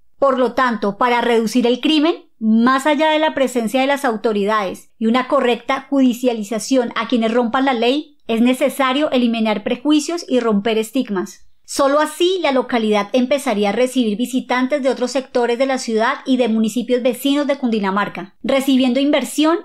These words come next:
y financiación por parte del sector público y privado, quienes verían en los visitantes la posibilidad de multiplicar la inversión.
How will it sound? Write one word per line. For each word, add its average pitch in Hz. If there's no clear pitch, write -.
y 254
financiación 247
por 262
parte 233
del 262
sector 233
público 311
y 285
privado, 240
quienes 233
verían 214
en 262
los 269
visitantes 247
la 262
posibilidad 226
de 220
multiplicar 240
la 226
inversión. 208